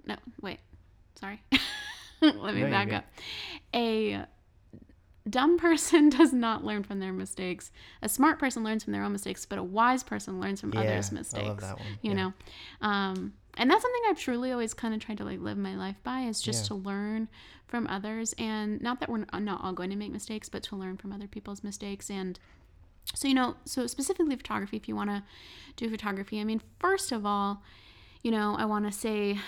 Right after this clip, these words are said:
Speaker 1: in this day and age, um, the barrier to entry in the industry is really low.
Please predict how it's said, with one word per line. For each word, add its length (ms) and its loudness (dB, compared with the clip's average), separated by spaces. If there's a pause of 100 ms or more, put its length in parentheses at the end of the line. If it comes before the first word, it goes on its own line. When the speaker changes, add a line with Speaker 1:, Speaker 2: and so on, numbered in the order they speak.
(400)
Speaker 1:
in 160 6
this 240 6
day 160 0
and 120 0
age, 460 -2 (160)
um, 460 -4 (320)
the 160 -4
barrier 340 0
to 160 -6
entry 280 -4
in 120 -4
the 60 -4
industry 480 -6
is 260 -6 (140)
really 400 -2
low. 320 -12